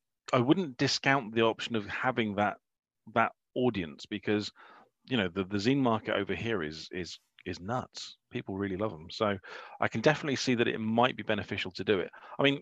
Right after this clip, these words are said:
it's one of those things. I can, I can put together a proposition now that,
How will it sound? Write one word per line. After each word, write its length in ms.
it's 140
one 60
of 60
those 140
things. 240
I 120
can, 120
I 120
can 120
put 160
together 260
a 60
proposition 520
now 120
that, 120